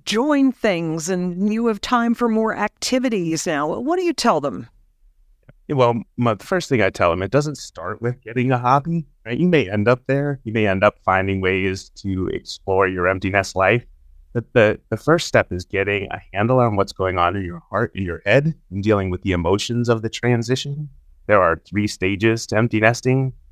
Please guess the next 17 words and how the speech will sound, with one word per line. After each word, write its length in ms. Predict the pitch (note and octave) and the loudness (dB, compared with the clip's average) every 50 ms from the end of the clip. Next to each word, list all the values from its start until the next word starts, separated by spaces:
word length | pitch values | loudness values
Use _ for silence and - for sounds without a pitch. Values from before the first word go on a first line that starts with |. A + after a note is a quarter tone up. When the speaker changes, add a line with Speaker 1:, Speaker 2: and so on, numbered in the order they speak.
| - - - | -20 -8 -4
Speaker 2:
grief, 420 | F#2 G2+ A2 A#2 - - - - - - - _ _ _ | 0 0 0 0 -2 -4 -12 -18 -20 -20 -20 _ _ _
relief, 520 | F#2+ G2 F2+ F#2+ G2+ G#2+ A#2 - - - - - _ | -4 -2 0 0 0 0 -2 -4 -6 -18 -20 -14 _
and 180 | - G2 F#2+ F2+ | -6 -4 -4 -2
joy. 460 | F2 G#2 G2+ G#2+ B2 C3+ C#3+ D3 C#3 - _ _ _ _ _ _ - | 0 2 2 4 4 2 0 -2 -4 -8 _ _ _ _ _ _ -8
They're 80 | - | -2
not 200 | F#2+ A2 B2+ - | 0 2 2 2
linear. 460 | - C3 C3 C#3+ C#3 C#3 C#3 C3+ C3+ - _ _ - | 2 2 2 2 2 2 0 0 -2 -6 _ _ -6
People 200 | A#2 - - G2 | -6 -4 -4 -2
go 280 | F#2+ G#2 G#2 G2 G2 | 0 2 2 2 2
from 240 | G2 - G2 F#2 F#2 | 0 -4 -4 -2 -2
one 160 | G2+ A2+ A2+ A2+ | 0 0 0 -2
to 100 | - G#2 | -2 -2
the 120 | G#2 A2 | 2 4
other. 220 | G#2+ G#2+ A2 A2 G#2+ | 6 6 6 4 2
Some 160 | - G2 F2+ | 0 -6 -8
people 240 | - G2+ F2 F2 - | -6 -6 -8 -8 -10
just 300 | - G2 F#2+ - - | -14 -16 -18 -18 -18